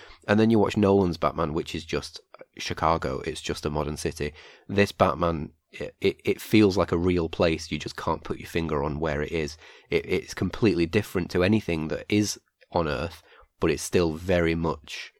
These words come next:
Earth and still very much America. Um, and it works very, very well. The production design in this film is fantastic. The sets that they make and, and the location and the set decorating that they do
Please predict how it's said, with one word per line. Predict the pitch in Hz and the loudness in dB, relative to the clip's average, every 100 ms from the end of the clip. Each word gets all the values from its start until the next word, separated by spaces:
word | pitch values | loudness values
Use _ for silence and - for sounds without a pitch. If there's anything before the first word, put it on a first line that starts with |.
| _ - | _ -2
Earth | 92 73 - - - | 0 0 -2 -12 -8
and | 69 | -8
still | - 90 | 0 0
very | 82 92 87 80 | 2 4 4 4
much | 78 78 | -2 -4
America. | 80 90 87 80 69 - - - - - | 0 2 2 0 -6 -8 -20 -20 -20 -4
Um, | 85 78 71 - - | -2 -2 -4 -6 -2
and | 87 | -2
it | 69 | 2
works | 90 87 - | 2 2 -2
very, | 87 98 90 82 | 2 6 6 4
very | 87 85 | 2 0
well. | 78 78 | 0 -2
The | 76 | -2
production | - 90 110 - 95 | -6 0 0 0 -2
design | 82 82 78 | 0 -2 -2
in | |
this | 76 - | -4 -4
film | 80 71 | -4 -4
is | - 82 | -6 -10
fantastic. | - 71 65 - - 104 - - - - - - - | -8 -10 -10 -12 -2 -2 -2 -6 -6 -10 -20 -12 -8
The | |
sets | - - 104 - | -2 2 2 0
that | 92 - | -2 0
they | 87 | 0
make | 90 82 80 - _ | 0 -2 -4 -14 _
and, | 87 85 | -2 0
and | 85 | -2
the | 78 | -2
location | 80 80 - 92 - 76 | -2 -2 0 0 0 -6
and | 73 | -6
the | |
set | - 73 | -4 -4
decorating | - 73 85 87 - | -4 -2 0 0 -4
that | 78 | -6
they | 76 | -4
do | 78 76 | -2 -4